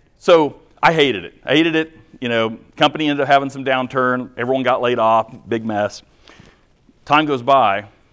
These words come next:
I'm managing people. I don't know what they do. I mean, I'm an I T guy. I can go in there and I can get in the servers. I can look at the logs like I was talking about before. I can see some things, but I can't see everything, right? And if I'm doing that, it's a lot of work for me.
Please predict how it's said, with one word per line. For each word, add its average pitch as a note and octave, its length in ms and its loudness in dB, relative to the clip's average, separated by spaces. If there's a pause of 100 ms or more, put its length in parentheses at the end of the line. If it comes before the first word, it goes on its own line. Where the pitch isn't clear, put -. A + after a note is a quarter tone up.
(120)
I'm G#2+ 120 -8
managing A2 360 -10
people. G#2+ 400 -10 (580)
I - 60 -10
don't E3+ 100 -6
know A2+ 60 -4
what F#2+ 120 -8
they F2 100 -14
do. E2+ 260 -14 (680)
I - 60 -16
mean, A2+ 100 -6
I'm E3+ 140 0
an - 80 -8
I C3+ 160 0
T A3 280 -6
guy. G#2+ 380 -2
I C3 80 0
can C3 80 -8
go B2+ 160 -4
in B2+ 100 -4
there B2 140 -2
and A#2 80 -4
I A#2+ 60 -4
can A#2+ 80 -8
get A#2 100 -8
in A2+ 80 -8
the G#2 80 -12
servers. A#2+ 400 -4
I G#2+ 80 -4
can G#2+ 140 -12
look A2 100 -6
at - 60 -20
the A2 80 -8
logs A2 320 0
like G#2+ 100 -6
I G#2+ 40 -6
was G#2 100 -12
talking A2 180 -6
about A2+ 160 -6
before. D3+ 460 -2 (200)
I - 100 0
can F#3+ 120 -6
see C3+ 240 -10
some C3+ 320 -4
things, G2+ 420 -10 (240)
but F3 80 -2
I F#3 60 2
can't F3+ 260 -8
see - 220 -8
everything, A2+ 600 -8 (580)
right? G#2 320 0
And B2 100 -6
if B2 60 -6
I'm D3 160 0
doing G3+ 300 -2
that, G#2+ 240 0
it's - 120 -12
a A#2 40 -6
lot B2+ 240 0
of C3 60 -2
work C3+ 260 0
for A2 100 -6
me. G#2+ 400 -6